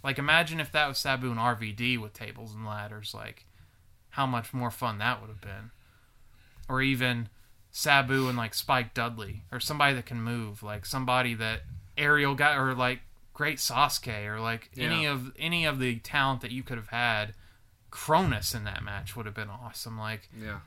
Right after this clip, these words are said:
Speaker 1: uh, so Sandman was just the wrong opponent for Sabu in this particular match. Like, Sandman's just one of those guys that he's a novelty act, and he's not, that's not to, I'm
Speaker 2: His, his best part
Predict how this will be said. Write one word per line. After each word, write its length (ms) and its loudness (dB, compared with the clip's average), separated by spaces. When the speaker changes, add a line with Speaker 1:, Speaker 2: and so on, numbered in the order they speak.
Speaker 1:
uh, 260 0
so 180 -4
Sandman 580 2
was 140 -6
just 200 -6
the 80 -4
wrong 280 -2
opponent 540 -8
for 440 -6
Sabu 520 -2
in 120 -4
this 180 -2
particular 600 -8
match. 440 -8
Like, 280 -8
Sandman's 500 4
just 160 -4
one 120 4
of 60 4
those 200 4
guys 380 6
that 140 -4
he's 280 -8
a 100 -6
novelty 560 2
act, 500 -12
and 180 -4
he's 240 -4
not, 320 2
that's 220 2
not 260 6
to, 280 -2
I'm 160 2
Speaker 2:
His, 200 -8
his 220 -4
best 400 0
part 480 2